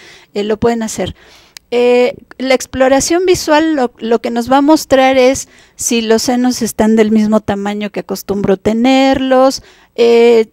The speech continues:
ahí tampoco se asusten porque es normal que tengamos uno más pequeñito que el otro, no es tan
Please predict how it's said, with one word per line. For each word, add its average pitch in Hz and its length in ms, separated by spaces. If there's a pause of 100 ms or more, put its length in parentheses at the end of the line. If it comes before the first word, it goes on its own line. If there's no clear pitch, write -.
(100)
ahí 247 280
tampoco 262 420
se 247 120
asusten 254 460
porque 208 240
es 214 100
normal 226 460
que 220 120
tengamos 208 440
uno 214 140
más 214 180
pequeñito 196 540
que 208 80
el 240 100
otro, 254 400
no 208 260
es 190 220
tan 175 240